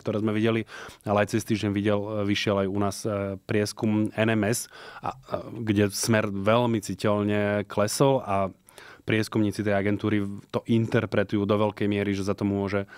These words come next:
ten konsolidačný balíček problematický, že, že sa tam proste stupňuje nejaká nervozita, čo pánovi premiérovi samozrejme doprajem.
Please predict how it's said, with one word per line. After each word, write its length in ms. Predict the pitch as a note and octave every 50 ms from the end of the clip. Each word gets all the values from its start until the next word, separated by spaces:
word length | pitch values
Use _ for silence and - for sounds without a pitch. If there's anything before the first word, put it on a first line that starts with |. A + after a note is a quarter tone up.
| - - - - -
ten 160 | - G#2+ G2+
konsolidačný 800 | F#2+ A2 G#2+ G#2 - A2+ G#2+ G#2+ G2+ G2+ - - - A2 G#2 G#2 G#2 G2+ F#2+ G#2+ A2 G#2 G#2 G#2
balíček 480 | G#2 G2 G2 G#2+ A2 A2+ - - A#2 -
problematický, 800 | - A#2 G#2+ A2 A2+ A2+ A2+ A2 - A2+ - - - A#2 A2 A2+
že, 0 | -
že 80 | B2 C3+
sa 80 | B2+ D#3
tam 160 | C#3 C3+ A2+
proste 320 | A#2 A2+ G#2+ - A2+ F#2+ - - - - - - - -
stupňuje 640 | - - - A2+ - - A2+ A2 G#2+ G#2 G#2+ G#2 G#2+
nejaká 240 | G#2+ A2 - A#2+ A2
nervozita, 560 | G#2+ G#2+ A#2+ A#2+ A#2+ A2+ A#2 A2+ - A2+ -
čo 320 | - - G#2+ G#2 G#2 G2+ G2 G2+ G2 G2+ G2+
pánovi 400 | - A2 G#2+ A2 G#2+ G#2 G#2+ -
premiérovi 720 | - G2+ G2 G2+ G2 G2+ G2+ G2 G2 G2 F#2+ F#2+ F#2 F2+ F2+
samozrejme 480 | - - G2+ F#2+ F#2 F2+ F#2 F2+ F2+
doprajem. 400 | F2 F2 D#2+ - - E2+ E2 D#2+